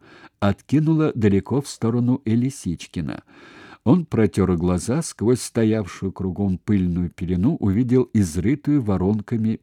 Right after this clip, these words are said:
поляну. Попробовал встать, но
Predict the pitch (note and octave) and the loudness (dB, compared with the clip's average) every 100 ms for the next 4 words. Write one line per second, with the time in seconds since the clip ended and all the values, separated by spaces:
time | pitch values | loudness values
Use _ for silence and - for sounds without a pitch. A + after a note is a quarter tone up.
0 | - A2 F2+ D2+ C#2 - _ _ _ - | -6 -4 -4 -6 -8 -12 _ _ _ -20
1 | - - _ F#2+ F2+ F#2 B2 D3 D#3+ D#3 | -20 -20 _ -8 -4 0 0 0 -2 -4
2 | - - F#2+ D#2 - - - F2 F2+ F2 | -8 -6 -4 -4 -8 -20 -10 -4 -2 -2
3 | E2 | -6